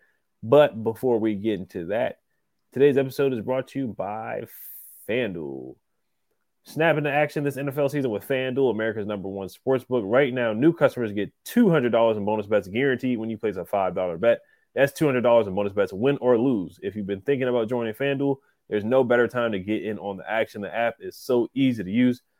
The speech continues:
There's a wi-, wide range of betting options, including spreads, player prop, props, over-unders, and more. So visit fanduel dot com slash locked on and kick off the N F L season. FanDuel, official partner of the N F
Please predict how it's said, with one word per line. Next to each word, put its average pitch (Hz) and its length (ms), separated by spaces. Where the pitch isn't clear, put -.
There's 190 120
a 147 40
wi-, 123 360
wide 127 320
range 123 260
of 90 120
betting 104 220
options, 101 320
including 92 340
spreads, - 640
player 123 300
prop, 101 300
props, 90 400
over-unders, 113 680
and 92 140
more. 117 300
So 196 120
visit 180 260
fanduel 139 340
dot 127 160
com 131 200
slash 110 300
locked 110 240
on 107 180
and 87 120
kick 120 200
off 113 200
the - 120
N 101 80
F 98 120
L 92 100
season. 120 320
FanDuel, 104 560
official 123 420
partner 113 580
of 101 280
the 98 280
N 98 200
F 90 200